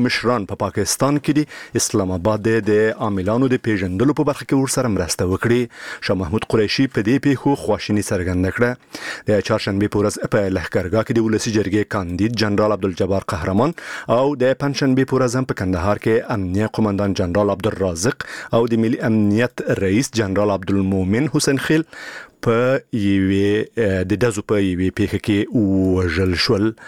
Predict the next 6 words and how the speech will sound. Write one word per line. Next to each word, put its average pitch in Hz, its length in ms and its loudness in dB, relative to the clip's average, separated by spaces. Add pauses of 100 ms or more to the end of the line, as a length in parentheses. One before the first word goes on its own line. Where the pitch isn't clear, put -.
(420)
د 98 180 4
کندهار 101 540 0
د - 20 4 (480)
پیښې 120 480 2 (320)
په 110 480 2
مهال 98 400 0